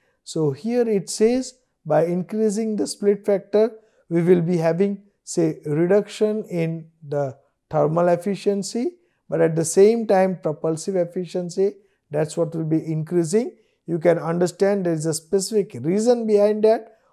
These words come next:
More and more thrust we are getting from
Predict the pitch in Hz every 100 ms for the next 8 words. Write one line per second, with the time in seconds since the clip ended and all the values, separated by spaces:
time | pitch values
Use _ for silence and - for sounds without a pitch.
0 | _ 160 214 247 233 214 180 185 233 240
1 | - 220 220 220 175 175 165 151 190 190
2 | 226 233 - 196 202 247